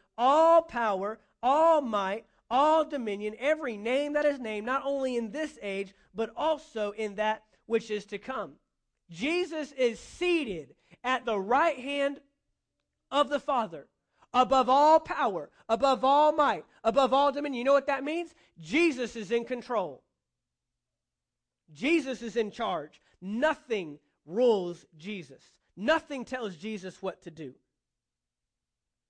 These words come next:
Nothing. He is seated at the right hand of the Father above all that. Well, that's great.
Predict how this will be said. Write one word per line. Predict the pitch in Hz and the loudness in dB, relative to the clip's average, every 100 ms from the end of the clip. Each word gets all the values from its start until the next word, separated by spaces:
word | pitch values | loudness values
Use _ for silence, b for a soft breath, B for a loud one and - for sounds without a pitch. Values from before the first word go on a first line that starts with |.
| _ _ _ _ _ _ _ _ | _ _ _ _ _ _ _ _
Nothing. | 180 208 190 - 117 _ _ _ _ _ _ _ _ _ _ _ _ _ _ _ _ _ _ _ _ | -10 -10 -10 -16 -20 _ _ _ _ _ _ _ _ _ _ _ _ _ _ _ _ _ _ _ _
He | - 226 | -12 -8
is | 185 | -8
seated | - - 277 240 160 143 - _ _ - | -10 -12 -8 -8 -10 -14 -18 _ _ -10
at | 185 190 | -10 -8
the | 160 | -10
right | 165 226 262 | -2 -2 -2
hand | 226 - 220 185 | -8 -10 -8 -8
of | 175 | -10
the | 165 | -12
Father | - 208 151 127 - _ _ _ _ _ _ _ _ | -8 -8 -8 -12 -20 _ _ _ _ _ _ _ _
above | 202 170 143 - 240 254 208 147 _ _ _ _ _ | -8 -8 -10 0 2 4 2 -2 _ _ _ _ _
all | 180 160 143 | -8 -8 -10
that. | 135 117 _ _ _ _ _ _ _ _ _ _ - | -16 -20 _ _ _ _ _ _ _ _ _ _ -12
Well, | 165 | -10
that's | 160 165 | -8 -10
great. | 160 180 208 | -12 -16 -14